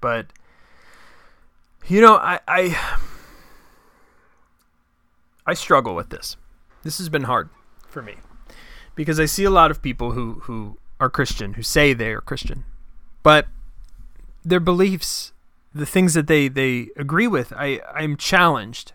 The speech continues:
and I don't, I don't under-, I wanna understand, but I don't understand. With Black Lives Matter, and that, that's gonna be, like, the premise of the, the,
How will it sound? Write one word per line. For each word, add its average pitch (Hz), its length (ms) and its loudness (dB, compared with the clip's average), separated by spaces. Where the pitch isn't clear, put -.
and 151 120 -2
I 160 60 4
don't, 175 220 2
I 160 80 2
don't 185 180 4
under-, 151 220 2
I 160 60 4
wanna 185 280 8
understand, 127 560 0
but 131 80 -8
I 127 80 0
don't 131 180 0
understand. 113 380 -6
With 170 280 2
Black 226 280 10
Lives 170 240 6
Matter, 127 320 2
and 120 100 -6
that, 143 140 -6
that's 180 180 -2
gonna 175 180 4
be, 135 100 2
like, 123 180 0
the 117 80 -6
premise 127 420 0
of 110 180 -4
the, 98 360 -8
the, 98 240 -14